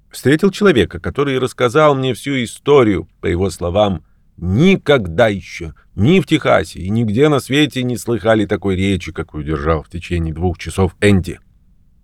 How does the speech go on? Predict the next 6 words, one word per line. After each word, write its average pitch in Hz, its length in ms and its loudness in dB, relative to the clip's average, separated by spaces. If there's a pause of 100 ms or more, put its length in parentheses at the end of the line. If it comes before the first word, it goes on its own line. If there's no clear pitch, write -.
(280)
«О 90 140 -6
чём 143 580 0
же 160 400 2
это?» — 131 720 -2
спросил 87 480 -6
я. 90 220 -8